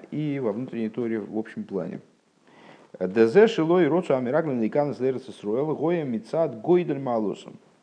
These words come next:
Там как раз объясняется, что то, что евреи, э, то, что мираглим не захотели идти в землю Израиля,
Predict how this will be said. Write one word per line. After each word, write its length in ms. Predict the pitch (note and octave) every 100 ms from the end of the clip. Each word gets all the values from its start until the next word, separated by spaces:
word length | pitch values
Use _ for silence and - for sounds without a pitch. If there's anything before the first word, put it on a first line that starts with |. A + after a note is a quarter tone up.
| _
Там 220 | G3+ A#3
как 180 | E3+ E3
раз 160 | F3 D3+
объясняется, 640 | D3 B2+ G2 F#2 F#2 -
что 200 | - G2
то, 180 | C#3+ D#3
что 120 | A2+
евреи, 480 | A2 A2+ A2 E2+ -
э, 440 | G#2+ G#2 G2 F2+ F2
то, 100 | C#3+
что 160 | C3 G2
мираглим 540 | G#2+ A2+ - - - - _ _ _ _ _ _ _ _ _ - -
не 260 | B2+ E3 C#3+
захотели 560 | A2 G#2 G2 F#2+ F2+
идти 160 | F2+ F2+
в 60 |
землю 260 | F#2 G#2+ D3
Израиля, 460 | E3 G#3+ A3 G#3